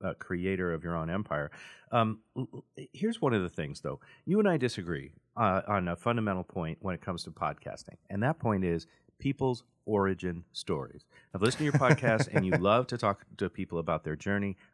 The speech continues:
Speaker 1: I hate that. Tell me why it's a good idea.
Speaker 2: Well, I don't know if it's a good idea. I, my thing is that when I hear people's origin stories, it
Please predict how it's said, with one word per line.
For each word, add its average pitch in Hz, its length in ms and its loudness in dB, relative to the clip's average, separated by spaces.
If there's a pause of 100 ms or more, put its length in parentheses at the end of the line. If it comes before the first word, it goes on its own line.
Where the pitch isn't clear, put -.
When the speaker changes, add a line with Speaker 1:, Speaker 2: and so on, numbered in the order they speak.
(100)
Speaker 1:
I 107 160 -2
hate 104 360 -8
that. - 220 -10
Tell 107 160 -6
me 120 100 -2
why 98 260 2
it's 87 120 -8
a 85 40 -16
good 82 120 -6
idea. 69 220 -12 (720)
Speaker 2:
Well, 139 120 10
I 175 60 12
don't 220 120 10
know 190 100 12
if 135 80 8
it's 135 100 4
a 107 40 4
good 117 120 10
idea. 95 480 6
I, 156 480 10
my 160 400 8
thing 123 400 8
is 113 380 6
that 98 360 6
when 107 220 6
I 120 340 6
hear 104 640 6
people's 101 440 0
origin 87 400 0
stories, 85 800 0 (880)
it 127 240 4